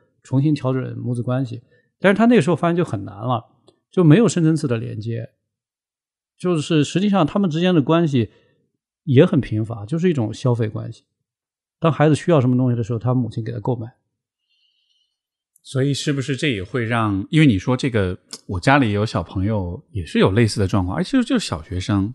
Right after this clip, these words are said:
Speaker 2: 然后就是动不动就会说：
Speaker 1: 哦。
Speaker 2: “那我去死好了。”这样的，就是
Speaker 1: 真的是这样吗？
Speaker 2: 就，就，就这个还，我觉得你说这个真的不是个例，就真的是现在的，就好像现在小朋友们对于生死这件事情的那种感觉，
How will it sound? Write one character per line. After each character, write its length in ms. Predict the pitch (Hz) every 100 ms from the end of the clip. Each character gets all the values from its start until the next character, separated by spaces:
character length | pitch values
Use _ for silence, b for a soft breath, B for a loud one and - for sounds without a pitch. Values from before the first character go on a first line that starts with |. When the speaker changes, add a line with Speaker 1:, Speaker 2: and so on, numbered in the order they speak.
| -
Speaker 2:
然 120 | 101
后 60 | 127
就 80 | 277
是 260 | 247 170 - _ - 262 -
动 140 | 190 147
不 60 |
动 140 | 139 123
就 120 | 120
会 80 | 117
说： 120 | 135
Speaker 1:
哦。 40 |
Speaker 2:
“那 100 | 180
我 100 | 117
去 140 | 90 123
死 240 | - 92
好 140 | 92 -
了。” 80 | _
这 120 | 98
样 100 | 87
的， 80 | 92 _ _ _ _ _ _
就 120 | -
是 260 | 120 104 95 _
Speaker 1:
真 180 | - 233
的 200 | 262 202
是 160 | - 143
这 80 | 151
样 160 | 135
吗？ 200 | 123 117
Speaker 2:
就， 140 | 110 233
就， 160 | 247
就 120 | 226 247
这 120 | 240
个 60 |
还， 160 | 175 180 -
我 140 | 113
觉 80 | 147
得 60 |
你 80 | 160
说 120 | 110
这 120 | 202 175
个 80 |
真 120 | 123 202
的 60 |
不 140 | 123 -
是 120 | 143
个 280 | 175 135 95
例， 300 | - - _ _ _
就 80 | -
真 120 | 208
的 80 | 214
是 240 | 196 165
现 220 | 117 208 170
在 100 | 131
的， 460 | 120 107 98 95 B B B B
就 100 | -
好 80 | 214
像 60 | 151
现 120 | 262
在 60 |
小 120 | - 82
朋 140 | -
友 60 | 202
们 140 | 151
对 160 | 196 165
于 120 | 147
生 400 | 151 - 214 277
死 200 | 381 -
这 60 | 123
件 180 | 110 104
事 100 | -
情 80 | 131
的 80 |
那 120 | 131 160
种 160 | 147 156
感 320 | 120 85 76
觉， 440 | - 87 87 101